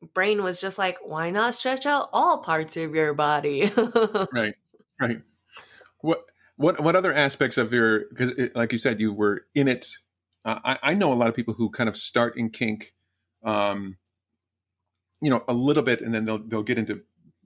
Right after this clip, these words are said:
Speaker 2: doing the pro thing. But you did, you did lifestyle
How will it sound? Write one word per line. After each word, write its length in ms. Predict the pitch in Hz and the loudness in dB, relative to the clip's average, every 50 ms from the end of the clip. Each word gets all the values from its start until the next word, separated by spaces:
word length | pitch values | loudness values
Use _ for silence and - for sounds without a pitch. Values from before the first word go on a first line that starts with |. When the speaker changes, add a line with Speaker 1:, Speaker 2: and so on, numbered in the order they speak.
| _ _ _ _ _ _ _ _ _ _ _ _ _ _ _ | _ _ _ _ _ _ _ _ _ _ _ _ _ _ _
Speaker 2:
doing 180 | - 117 117 113 | -2 0 2 2
the 60 | 110 107 | 0 0
pro 240 | - - 151 147 | 0 2 2 2
thing. 160 | 147 - 120 107 | 2 0 0 0
But 80 | 104 | 0
you 80 | 123 127 | 0 0
did, 200 | 127 135 120 - - | 0 -2 -4 -4 -4
you 120 | 127 147 | 0 0
did 160 | 156 147 113 | 0 0 0
lifestyle 720 | 107 110 113 120 127 - - - 107 98 98 101 - _ | -2 -2 0 0 -2 -2 -4 -6 -4 -4 -4 -6 -8 _